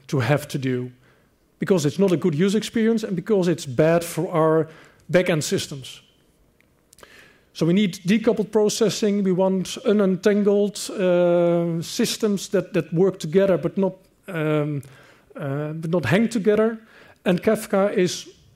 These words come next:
one very important component that will help us resolve many of those issues and, uh, face the challenge, because it's scalable, because it's di-, dis-, distributed, it's reliable, and it keeps its history,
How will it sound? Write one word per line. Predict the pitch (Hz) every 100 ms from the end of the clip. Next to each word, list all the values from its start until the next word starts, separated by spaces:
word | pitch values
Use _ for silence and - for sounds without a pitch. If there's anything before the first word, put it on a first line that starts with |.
| _ _
one | 175 185
very | 156 196 208
important | 240 147 220 190 165
component | 170 151 185 196 196
that | 180
will | 175
help | 117 147 196 190
us | 180 -
resolve | 180 160 135 180 190 175 214
many | 180 175
of | 156
those | 160 160 156 - _
issues | - 143 156 120
and, | 160 151 160
uh, | 160 135
face | - 156 135 - _ _
the | -
challenge, | - 147 123 135 - - - - -
because | 165 180
it's | 170 -
scalable, | - 180 180 175
because | 160 - 180 151
it's | 139
di-, | 185 208 190 -
dis-, | 170 165 - - _ _ -
distributed, | 175 170 196 170 170 170
it's | 160 -
reliable, | 175 165 165 160 170
and | 190
it | 151 -
keeps | 175 170 - - - - - -
its | 160
history, | 208 214 - 143 208